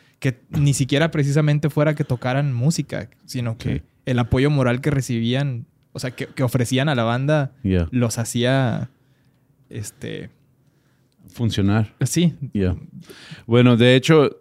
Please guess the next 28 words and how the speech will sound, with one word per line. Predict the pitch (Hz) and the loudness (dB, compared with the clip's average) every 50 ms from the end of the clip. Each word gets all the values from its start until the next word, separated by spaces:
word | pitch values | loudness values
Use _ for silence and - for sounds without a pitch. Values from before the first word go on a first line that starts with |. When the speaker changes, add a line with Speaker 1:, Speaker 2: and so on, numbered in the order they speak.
| - | -8
Speaker 2:
fue | - - - 127 131 127 | -4 2 4 6 6 8
Lennon | 120 117 120 127 139 147 135 120 | 8 6 6 6 6 6 8 8
el | 107 101 95 | 6 6 4
que | - 107 | 4 4
dijo... | 101 101 92 - - 107 98 95 - - _ _ _ _ - _ - - - - _ - | 4 4 4 4 4 4 6 4 4 0 _ _ _ _ -20 _ -20 -20 -20 -14 _ 0
Um, | - 92 95 92 92 92 90 107 120 117 - _ _ _ _ _ _ _ _ _ _ _ _ _ _ _ _ _ _ _ _ _ _ | 4 4 6 6 6 6 6 4 4 2 -2 _ _ _ _ _ _ _ _ _ _ _ _ _ _ _ _ _ _ _ _ _ _
"A | - 107 | 4 6
mí | 117 120 123 | 8 8 10
me | 131 139 135 131 | 8 8 8 6
gustaría | 120 117 120 123 110 - 113 107 113 113 107 | 6 6 6 6 6 6 4 4 4 4 4
que | - 131 | 4 4
él | 123 | 4
estuviera | 110 - - 110 101 104 | 4 4 4 4 4 4
en | 107 | 4
nuestra | 107 104 98 - 101 90 | 4 2 2 2 2 4
banda. | 87 98 104 113 117 143 165 - - - _ _ _ _ _ - | 4 4 4 4 4 4 2 0 -4 -14 _ _ _ _ _ -4
A-, | 98 101 101 - | -2 -2 0 0
en | 101 98 | 0 0
actualidad, | 95 92 - 104 98 98 101 101 101 110 120 127 127 - - - - _ _ | 0 2 2 4 4 6 6 6 6 4 2 0 -4 -12 -16 -20 -20 _ _
me | - 98 95 | -2 0 0
gustaría | 98 95 - 98 92 98 98 | 0 0 2 2 2 2 2
que | - - | 2 0
él | 101 | -2
fuera | 95 - 113 104 104 | 0 2 2 4 4
el | 104 95 | 2 0
quinto | - - 110 101 92 - 90 | 0 2 2 2 4 2 0
Beatle". | 82 92 87 - - - _ _ _ _ _ _ _ _ _ _ _ _ _ _ _ _ _ _ - | 0 0 -2 -4 -8 -14 _ _ _ _ _ _ _ _ _ _ _ _ _ _ _ _ _ _ -14
Speaker 1:
Wow. | - 98 92 67 | -12 -10 -8 -6